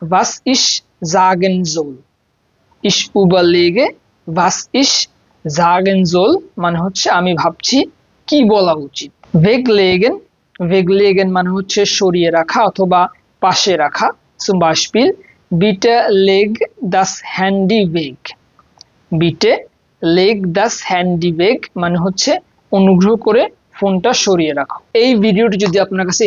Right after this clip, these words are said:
হেল্পফুল মনে হয়ে থাকে, তাহলে আপনাকে এই ভিডিওটিও দেখতে রিকমেন্ড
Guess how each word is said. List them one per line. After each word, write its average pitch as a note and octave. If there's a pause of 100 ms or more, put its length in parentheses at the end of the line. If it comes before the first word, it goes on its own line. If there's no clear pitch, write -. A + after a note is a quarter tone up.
হেল্পফুল A3+ (100)
মনে F3
হয়ে F3
থাকে, F3 (300)
তাহলে F#3+
আপনাকে G3 (220)
এই A3+ (120)
ভিডিওটিও B3
দেখতে G3 (100)
রিকমেন্ড E3+